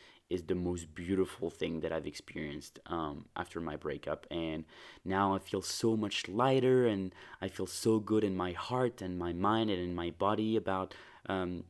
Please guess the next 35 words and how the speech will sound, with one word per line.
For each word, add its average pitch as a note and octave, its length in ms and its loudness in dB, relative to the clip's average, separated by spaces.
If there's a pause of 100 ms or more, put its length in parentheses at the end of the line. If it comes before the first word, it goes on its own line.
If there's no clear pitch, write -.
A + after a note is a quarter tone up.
(320)
you G2+ 120 0
know, F#2+ 180 2 (160)
why G2 220 4
it G#2 140 2
happened G2 520 -2
and F2+ 220 -4
what F#2 120 2
it, F#2 160 0 (200)
what G2 120 0
opportunities G2+ 720 -2
it - 160 -4
created F#2+ 540 2
and F2+ 160 -4
what F#2+ 240 0
doors A2+ 360 4
it G2+ 100 0
opened G2 340 -2
for - 240 -10
me F2+ 220 -6
because F#2+ 360 -6
of F2 220 -4 (260)
it G2 140 2
happening F2 480 -2
and E2+ 100 -2
everything. E2+ 420 -2 (720)
So F#2+ 240 4
I F#2 40 6
just F#2 200 -2
wanted F#2 200 0
to F2+ 100 -10
say F2+ 400 0 (360)
to G2+ 120 -6
you F2+ 400 -2 (460)
out F#2 240 -2
there F2 380 2